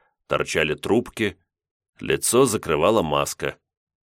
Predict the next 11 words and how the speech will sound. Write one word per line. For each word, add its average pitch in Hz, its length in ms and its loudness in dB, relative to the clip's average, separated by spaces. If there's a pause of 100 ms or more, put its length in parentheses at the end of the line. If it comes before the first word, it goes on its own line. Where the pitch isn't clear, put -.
(580)
Ему 117 200 2
хотелось 101 520 2
рассмеяться 98 760 2
над 90 220 0
тем, 110 200 0
как 90 260 -2
глупо 98 360 -2
он 107 180 4
выглядел 98 500 0
там 101 240 0
голым, 92 460 2